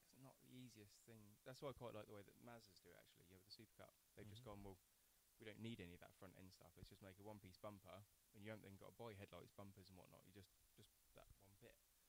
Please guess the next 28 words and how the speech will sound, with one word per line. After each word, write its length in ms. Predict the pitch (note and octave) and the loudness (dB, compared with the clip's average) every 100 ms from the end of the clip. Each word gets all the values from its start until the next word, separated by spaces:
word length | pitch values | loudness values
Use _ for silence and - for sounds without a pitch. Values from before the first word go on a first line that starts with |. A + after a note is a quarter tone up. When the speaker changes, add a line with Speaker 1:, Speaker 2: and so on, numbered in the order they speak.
| - | -4
Speaker 2:
Mm. 160 | G#2+ F#2+ | -2 2
Speaker 1:
Kinda 140 | B2+ A2 | 4 8
makes 240 | A2 - | 6 4
a 60 | G2+ | 0
lot 80 | F#2 | 2
of 100 | F#2+ | 2
sense. 300 | - G#2 F2 | 4 4 2
I 60 | F2+ | 4
like 160 | G2+ | 6
Speaker 2:
Yeah, 80 | A#2+ | 8
Speaker 1:
the 40 | G#2+ | 6
way 20 | |
Speaker 2:
it 40 | G2 | 6
Speaker 1:
they've 80 | A#2+ | 8
Speaker 2:
does, 80 | |
Speaker 1:
done 160 | A2+ A2+ | 10 10
Speaker 2:
yeah, 60 | A2 | 6
yeah. 80 | - | 2
Speaker 1:
that. 720 | - - - - - G2 G2 | 10 10 10 0 -12 -8 -6
Um, 80 | F#2 F#2 - - | -6 -10 -8 -6
I 80 | - | -6
think 240 | - G2+ G2 | -10 -12 -10
a 80 | F#2 | -10
lot 120 | - | -12
of 160 | - - - | -14 -14 -8
club 180 | G2 G2 | -8 -4
racing 240 | F#2+ G2+ | -6 -4
series 320 | G2 G2 F2 | -4 -2 -2